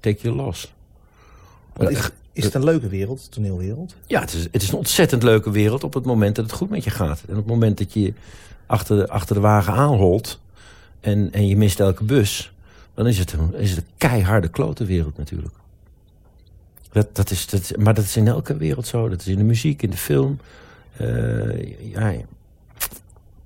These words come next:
Speaker 1: het is staf.
Speaker 2: Wat voor tips geef jij mee?
Speaker 1: Nou, heel weinig eigenlijk. Ik bedoel, hij, hij,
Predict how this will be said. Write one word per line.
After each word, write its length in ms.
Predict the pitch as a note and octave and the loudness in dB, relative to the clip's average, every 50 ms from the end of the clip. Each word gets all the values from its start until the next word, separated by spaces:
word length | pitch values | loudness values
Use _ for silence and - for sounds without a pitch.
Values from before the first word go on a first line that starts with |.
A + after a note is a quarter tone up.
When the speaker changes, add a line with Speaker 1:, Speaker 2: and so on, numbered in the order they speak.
| - _ _ | -20 _ _
Speaker 1:
het 120 | - - | -14 -12
is 220 | G2+ G#2 - - | -10 -8 -8 -8
staf. 440 | - - - E3 E3 - - - - - _ - - - - - - | -10 -4 -2 -2 -2 -2 -8 -14 -16 -18 _ -20 -20 -20 -20 -20 -10
Speaker 2:
Wat 220 | - C3 A#2+ A2+ | -6 -4 -4 -4
voor 160 | - - A#2+ | -4 -6 -8
tips 220 | - - C3 - - | -6 -6 -8 -8 -6
geef 220 | - G#2 G2 F#2 | -6 -6 -6 -6
jij 140 | - F#2 F2+ | -8 -10 -10
mee? 240 | F#2 F#2+ G#2 E3 E3+ E3 - - - - _ - _ _ _ - _ - - - - - - - - - - A3 A3+ G#3+ - - F3 - - A#3+ A#3+ - - - - - - - - | -8 -8 -10 -10 -12 -14 -18 -20 -20 -20 _ -20 _ _ _ -20 _ -20 -20 -20 -20 -20 -20 -20 -20 -20 -20 -20 -12 -10 -10 -10 -10 -12 -20 -20 -20 -20 -20 -20 -20 -20 -20 -20 -20
Speaker 1:
Nou, 600 | - D3+ B2 B2 C3+ C#3+ C#3+ C#3 C#3 C3+ C3 A#2+ | -18 -12 -4 0 2 4 6 6 6 6 4 4
heel 260 | C3 D3 D3 B2 G#2 | 4 4 4 2 2
weinig 380 | G2 C#3+ D#3 F3+ G3+ F3 C3 B2 | 2 2 2 2 0 0 -2 0
eigenlijk. 500 | A2 A2+ G#2+ G2+ F#2 F#2 F2 - - - | 0 0 0 2 0 -2 -4 -4 -6 -14
Ik 100 | - - | -10 -8
bedoel, 280 | A2 G#2+ A2 G#2+ G#2 | -4 0 0 2 2
hij, 260 | G#2+ A2+ A2 G#2+ G2 E2+ | 4 4 2 2 0 0
hij, 420 | F#2 G#2 A2 G#2+ G#2 G2 E2 - | 0 0 2 2 2 0 -2 -4